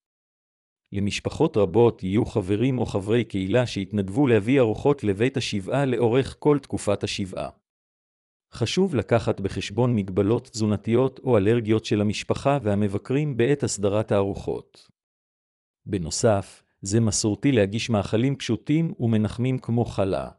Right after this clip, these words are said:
מרק עוף וביצים קשות. כללי התנהגות למבקרים בשבעה. במהלך שבעה, חברים ובני משפחה באים להביע תנחומים ותמיכה למשפחה האבלה.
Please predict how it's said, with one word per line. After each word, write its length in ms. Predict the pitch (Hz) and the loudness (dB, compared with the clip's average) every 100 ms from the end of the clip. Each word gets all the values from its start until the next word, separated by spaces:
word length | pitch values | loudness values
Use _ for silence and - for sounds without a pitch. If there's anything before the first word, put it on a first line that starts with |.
| _ _ _ - | _ _ _ -6
מרק 380 | 104 101 135 143 | -2 0 0 -2
עוף 340 | - 143 - | 2 2 2
וביצים 500 | 135 98 104 - 120 | -4 0 0 0 -2
קשות. 600 | 101 - - 87 69 _ _ _ _ _ _ _ _ _ _ - | -2 -4 -2 -4 -6 _ _ _ _ _ _ _ _ _ _ -6
כללי 380 | 101 95 120 127 | -2 2 2 2
התנהגות 580 | - 104 98 107 147 123 | 0 0 0 0 -2 0
למבקרים 580 | 110 104 104 120 139 | 0 0 -2 -2 0
בשבעה. 580 | 143 - 113 92 92 64 - _ _ _ _ _ _ _ _ _ | -2 -2 -4 -4 -6 -8 -12 _ _ _ _ _ _ _ _ _
במהלך 540 | - 95 90 95 127 - | -4 -2 0 0 0 -2
שבעה, 480 | - 95 95 87 82 _ _ - | -6 -4 -2 -4 -6 _ _ -12
חברים 540 | - 95 107 139 165 | -6 -2 0 2 0
ובני 280 | 95 107 120 | 0 0 2
משפחה 500 | 107 - - - 135 | 2 -2 -2 2 2
באים 300 | 110 110 110 | 2 2 2
להביע 320 | 98 107 127 | 0 2 2
תנחומים 600 | - 98 - 107 131 139 | 2 -2 0 -2 0 -2
ותמיכה 500 | 127 117 110 - 147 | -4 -4 -4 0 0
למשפחה 560 | 143 117 - 107 - 110 | 0 -2 -2 -6 0 0
האבלה. 500 | 101 90 87 78 | 0 0 -4 -4